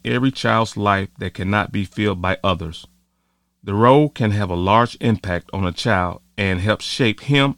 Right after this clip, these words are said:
or her into the person they become. Father Day is a day of honoring fatherhood and parental bonds, as well as the influence of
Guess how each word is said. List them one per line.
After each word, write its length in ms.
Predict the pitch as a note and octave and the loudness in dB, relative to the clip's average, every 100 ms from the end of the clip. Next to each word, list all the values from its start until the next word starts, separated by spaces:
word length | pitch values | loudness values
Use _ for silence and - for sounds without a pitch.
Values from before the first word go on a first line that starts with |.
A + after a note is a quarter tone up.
| - | -2
or 180 | B2+ | -2
her 460 | D#3 - B2+ G2+ F2+ _ _ - | -2 0 0 2 -2 _ _ -10
into 240 | G2+ A2 | -6 -2
the 100 | G2 | -2
person 360 | - G2+ G2+ G2+ | -2 -2 0 -2
they 140 | F#2+ | -2
become. 560 | F#2+ G#2 G#2 F2+ D#2+ - _ _ _ _ _ _ _ _ _ _ _ _ _ _ _ _ _ | -4 -6 -2 -2 -4 -10 _ _ _ _ _ _ _ _ _ _ _ _ _ _ _ _ _
Father 300 | C3+ D#3+ E3+ | 2 4 4
Day 320 | C3 B2 B2 - | 4 2 2 -2
is 140 | A2 | -2
a 80 | A2 | 0
day 260 | G#2 A2 A#2+ | 2 2 2
of 140 | - | 0
honoring 340 | - G#2+ G#2+ G2 | 0 2 2 0
fatherhood 680 | - A#2 C3 A#2 A#2+ A#2+ A2+ _ | -2 0 0 2 2 2 -2 _
and 140 | G2+ G2 | -8 -4
parental 340 | G2 A2 A#2+ | 0 2 2
bonds, 440 | G#2+ F#2+ F2+ F2 - _ _ - | 2 0 0 -8 -14 _ _ -6
as 180 | G#2 A2+ | -4 0
well 280 | A#2 B2+ - | 2 2 2
as 240 | A2+ G#2+ | 0 0
the 80 | G2+ | 0
influence 560 | G2 - A2+ A2+ A2+ - - | -4 -2 0 2 0 -4 -6
of 160 | F#2+ | -6